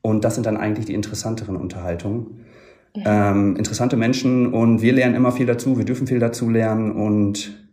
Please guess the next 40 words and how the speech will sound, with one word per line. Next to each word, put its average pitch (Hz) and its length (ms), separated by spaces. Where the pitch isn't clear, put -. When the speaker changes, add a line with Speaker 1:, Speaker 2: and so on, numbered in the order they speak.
Speaker 1:
interessante - 520
Menschen 107 260
kennenlernen. 117 580
Und 120 380
ja, - 300
das 139 100
machen 156 200
wir. 92 280
Das 120 140
machen 117 160
wir 117 120
bei 107 40
P 107 160
W 107 80
C. - 180
Speaker 2:
Sehr 185 200
gut. 175 280
Vielen 220 300
Dank 202 380
für 190 100
die 196 140
Vorstellung, 175 640
Johannes, 202 400
und 214 160
schon 214 180
einen 196 280
großen 220 520
Ausblick 180 720
auf - 160
die - 140
Themen, 180 400
die 190 140
wir 180 380
heute 196 220
besprechen 185 600
werden. 175 500
Lass 202 200
uns 208 120
noch 202 160
mal 180 260